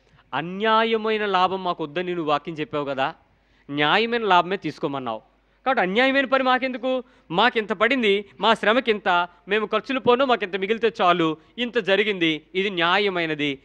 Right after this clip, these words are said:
కాబట్టి మాకు ఎ-, ఎక్కువ వద్దనుకున్నా మేము ఇచ్చేసామన్నా" అన్నాడు. It's good. దానివలన నీకు ఒక మంచి రెప్యుటేషన్ వస్తుందే కానీ,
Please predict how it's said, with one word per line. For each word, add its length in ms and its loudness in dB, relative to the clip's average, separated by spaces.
కాబట్టి 320 0
మాకు 220 -2
ఎ-, 240 0
ఎక్కువ 220 -2
వద్దనుకున్నా 400 -2
మేము 180 -2
ఇచ్చేసామన్నా" 500 -8
అన్నాడు. 220 -4
It's 180 -12
good. 120 2
దానివలన 500 2
నీకు 240 0
ఒక 100 0
మంచి 320 0
రెప్యుటేషన్ 440 0
వస్తుందే 300 -4
కానీ, 380 0